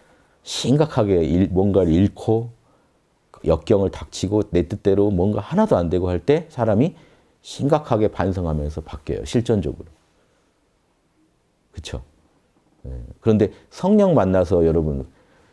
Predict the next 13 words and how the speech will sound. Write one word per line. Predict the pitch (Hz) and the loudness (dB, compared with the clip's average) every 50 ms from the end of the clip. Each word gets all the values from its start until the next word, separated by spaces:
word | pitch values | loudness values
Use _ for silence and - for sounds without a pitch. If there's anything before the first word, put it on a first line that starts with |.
| _ _ _ _ _ _ _ _ _ | _ _ _ _ _ _ _ _ _
성도가 | - - - 202 208 208 214 202 190 170 151 113 | -12 -6 -2 2 2 4 4 4 4 4 2 2
된다. | - 85 80 78 76 73 57 62 | 2 2 0 0 0 0 2 2
예수님의 | 78 123 196 190 - - 185 175 160 156 151 143 - | 2 2 2 2 0 0 2 2 4 4 4 2 2
뜻과 | - 160 151 - - 151 143 - | 2 -2 -2 0 0 0 0 0
성도 | - - - 240 247 233 226 208 | -2 -2 0 2 4 4 4 4
정도면요. | 170 143 120 104 98 87 87 87 85 87 | 4 2 2 2 0 0 0 0 0 2
예수님하고 | 85 113 131 - 143 131 113 104 95 92 95 | 2 2 2 2 0 2 2 2 2 2 0
주파수, | - - - - 113 107 101 - - | -2 -6 -8 -4 -4 -4 -4 -2 0
예수님한테 | 120 147 151 202 175 160 143 120 110 110 | 0 2 2 2 2 2 2 2 0 -2
주파수를 | - - 101 - 113 110 107 104 | -4 -6 -4 -2 -2 0 0 2
맞추고 | 85 82 80 78 - - 127 113 | 2 0 0 -2 -2 -4 -2 -2
사는 | 110 113 104 98 92 | 0 0 0 -2 -2
사람이에요. | 87 95 85 78 73 69 65 60 | -2 -2 -2 -4 -4 -6 -6 -10